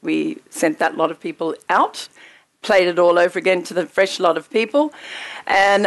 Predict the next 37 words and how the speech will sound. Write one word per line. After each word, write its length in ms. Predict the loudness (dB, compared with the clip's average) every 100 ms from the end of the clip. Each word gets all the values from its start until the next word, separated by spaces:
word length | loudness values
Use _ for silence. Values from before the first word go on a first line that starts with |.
| 2
um, 260 | 2 2 2
that 180 | 2 2
was 160 | 2 0
also 380 | 0 2 2 2
fairly 320 | 2 2 2
extreme 500 | 0 -4 0 0 0
'cause 260 | -4 -4
we 80 | -4
had 160 | -4 -6
to 60 | -6
seal 280 | 0 2
off 180 | 2 2
all 160 | 2 2
the 60 |
walls 500 | 0 2 4 2 -2 -4
and 180 | 0 0
it 140 | 0
was 160 | -4 -6
so 420 | -6 0 2 2
hot. 400 | 0 -2 -2 -8 -20 -20 -20 -20 -18 -20 -12 -4
Um, 340 | -2 -2 -2
but 140 | 0 2
I'd 160 | 2
like 320 | 4 2 2 -2
to, 300 | -4 -2 -2
um, 300 | 0 0 0 -8 _
also 400 | 0 0 2 0
say 300 | 2 2 4
that 180 | 2 -2 _ -20 _
at 80 | -6
the 140 | 2 4
end 160 | 4
of 100 | 2
one 140 | 0 0
of 80 | 0
these 220 | -2 -2
concerts, 640 | -2 -2 -2 -4 -6 -12